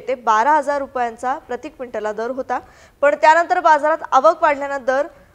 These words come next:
दीड हजार रुपयांपर्यंत नरमले. सध्या देशातल्या महत्त्वाच्या हळद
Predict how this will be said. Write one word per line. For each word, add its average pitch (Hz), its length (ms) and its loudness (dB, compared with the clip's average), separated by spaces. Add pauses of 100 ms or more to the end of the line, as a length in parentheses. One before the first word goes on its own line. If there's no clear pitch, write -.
(300)
दीड 311 280 -4
हजार 330 300 0
रुपयांपर्यंत 247 680 -4
नरमले. 214 380 -6 (120)
सध्या 220 300 -8
देशातल्या 247 440 -4
महत्त्वाच्या 240 480 -6
हळद 254 260 -6